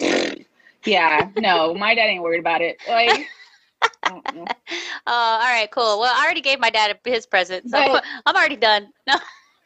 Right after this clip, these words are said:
Speaker 2: <laughs> just playing. <laughs>
Speaker 1: I mean, I
Speaker 2: <laughs>
Speaker 1: I don't even
Speaker 2: Well,
Speaker 1: know.
Speaker 2: either way, guys, spend quality time, you know, and even if you have to social distance or, like, put a, put a mask on, like, if your parent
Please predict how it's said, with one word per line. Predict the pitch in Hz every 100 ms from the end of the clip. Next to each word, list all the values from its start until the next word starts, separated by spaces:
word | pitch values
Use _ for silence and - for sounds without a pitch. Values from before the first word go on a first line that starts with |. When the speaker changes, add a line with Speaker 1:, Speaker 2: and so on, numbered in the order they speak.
| _
Speaker 2:
<laughs> | 349 - 294 _ _ _ _ _
just | 262 - _
playing. | 170 170 - _ -
<laughs> | - - - - - _ - _ _ _ _ _ _ _
Speaker 1:
I | 294 330
mean, | 339 330 320 311 -
I | - 339 -
Speaker 2:
<laughs> | 339 330 - 294 - - _ _ _ _ _ _ _ _ _ 330 330 - _ _ _ _ - 392
Speaker 1:
I | 370 349 285
don't | 240
even | 233 302
Speaker 2:
Well, | 302 269
Speaker 1:
know. | -
Speaker 2:
either | 381 415
way, | 302 262
guys, | 247 240 240
spend | 240 277 330
quality | - 302 294 285
time, | - 208 202 202 240 -
you | 233
know, | 233 240 233
and | 226 220
even | 240 285
if | 294
you | 302
have | 294
to | 302
social | 294 277 285 277
distance | 262 269 269 247
or, | 226 220
like, | 214
put | 262 240
a, | 233 - _ _
put | 247
a |
mask | 254 233 247 -
on, | 220 220 226
like, | 208 196
if | 202
your | 208 202
parent | - 220 214 214 -